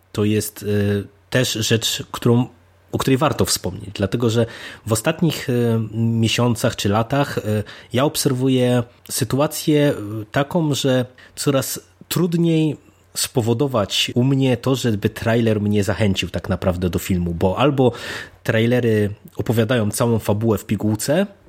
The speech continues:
albo są po prostu zlepkiem jakichś tam scen, m-, mniej lub bardziej sprawnie zmontowanych, jeszcze najlepiej do jakiejś hitowej pioseneczki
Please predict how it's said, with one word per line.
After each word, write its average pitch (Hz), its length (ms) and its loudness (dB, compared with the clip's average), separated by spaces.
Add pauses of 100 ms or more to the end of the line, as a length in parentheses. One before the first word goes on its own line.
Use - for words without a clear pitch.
albo 139 500 2 (560)
są 127 220 2
po 131 140 0
prostu 127 360 -2
zlepkiem 110 540 2
jakichś 104 320 0
tam 101 260 0
scen, 104 400 0
m-, 101 800 -2
mniej 113 220 4
lub 104 220 2
bardziej 104 320 0
sprawnie 104 400 0
zmontowanych, 104 640 0
jeszcze 104 240 -2
najlepiej 104 420 2
do 104 80 0
jakiejś 98 320 -2
hitowej 104 340 0
pioseneczki 98 680 0